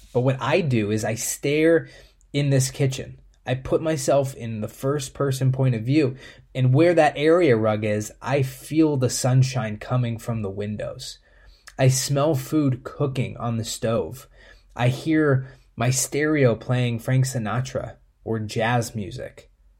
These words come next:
Right? So super tangible.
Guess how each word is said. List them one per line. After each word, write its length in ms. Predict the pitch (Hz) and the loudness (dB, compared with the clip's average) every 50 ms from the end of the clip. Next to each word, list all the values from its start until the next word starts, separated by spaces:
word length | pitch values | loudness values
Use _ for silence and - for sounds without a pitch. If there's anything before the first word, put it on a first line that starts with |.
| _ _ _ _ _ _ _ _ _ _ _ _ _ _ _ _ _ _ _ _ _ _ _ _ _ _ _ _ _ _ _ _ _ _ _ _ _ _ _ _ | _ _ _ _ _ _ _ _ _ _ _ _ _ _ _ _ _ _ _ _ _ _ _ _ _ _ _ _ _ _ _ _ _ _ _ _ _ _ _ _
Right? 340 | 107 113 113 117 113 - _ _ _ _ _ _ _ _ | -2 -2 -2 -2 -4 -8 _ _ _ _ _ _ _ _
So 200 | - - - 123 | -8 -4 -2 -2
super 680 | - - - - - - - 202 202 170 - 165 147 131 | 0 0 -2 -2 -2 0 2 2 2 2 2 2 2 2
tangible. 800 | 131 - - - - 151 156 139 120 107 104 95 - - - | 0 -2 -8 -10 -6 -4 -2 -2 -2 -2 -4 -6 -10 -12 -14